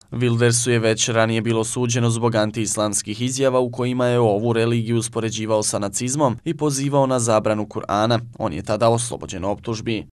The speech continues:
Južnokorejski ministar odbrane Han Min-go naredio je danas jačanje borbene gotovosti svih rodova oružanih snaga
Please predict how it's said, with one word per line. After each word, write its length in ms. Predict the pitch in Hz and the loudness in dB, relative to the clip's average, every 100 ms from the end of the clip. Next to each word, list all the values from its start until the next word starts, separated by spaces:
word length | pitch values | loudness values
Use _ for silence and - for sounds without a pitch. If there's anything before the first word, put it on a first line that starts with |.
| _ _ _ _ _ _ _ | _ _ _ _ _ _ _
Južnokorejski 760 | - 143 143 139 147 147 143 143 | -6 -2 -2 0 0 0 -2 0
ministar 460 | 143 147 143 143 135 | 2 2 0 0 2
odbrane 500 | 143 131 131 120 117 | 2 2 0 0 -2
Han 280 | 117 113 | 0 0
Min-go 560 | 110 113 110 107 120 143 | 0 -2 -4 -2 2 4
naredio 540 | 117 110 107 107 107 | 2 0 -2 0 0
je 60 | 107 | 0
danas 380 | 104 113 113 120 | 0 0 -2 0
jačanje 460 | 113 113 127 117 | 0 0 0 0
borbene 420 | 107 113 107 113 107 | 0 0 0 -2 0
gotovosti 640 | 117 127 143 131 123 127 | 0 0 -2 -2 -2 -4
svih 480 | 117 - 110 131 117 | -4 -2 -2 -2 -2
rodova 560 | 117 117 117 117 113 107 | 2 2 4 4 4 2
oružanih 520 | 107 113 110 110 107 104 | 0 -2 -2 -2 -2 -4
snaga 440 | - 107 123 120 | -2 0 2 2